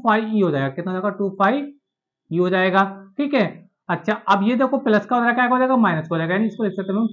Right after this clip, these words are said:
Q by epsilon naught और minus के क्या हो जाएगा बच्चे? ये phi हो जाएगा। समझ में आ रहा आप लोगों को मेरी बात?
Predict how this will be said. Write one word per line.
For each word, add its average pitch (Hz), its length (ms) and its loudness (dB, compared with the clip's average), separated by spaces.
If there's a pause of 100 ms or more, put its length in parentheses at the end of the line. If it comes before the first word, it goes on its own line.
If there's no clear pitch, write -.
Q 202 280 2
by 175 180 2 (680)
epsilon 196 500 0
naught 262 280 2
और 202 120 2
minus 180 280 -4
के 202 60 -6
क्या 190 100 -2
हो 180 60 0
जाएगा 180 140 0
बच्चे? 180 200 -2
ये 262 100 2 (160)
phi 143 220 -2
हो 113 80 -2
जाएगा। 104 420 -10 (440)
समझ 214 80 4
में 240 80 2
आ 247 40 4
रहा 254 80 4
आप 247 80 0
लोगों 254 100 0
को 247 100 -2
मेरी 254 120 2
बात? 254 340 2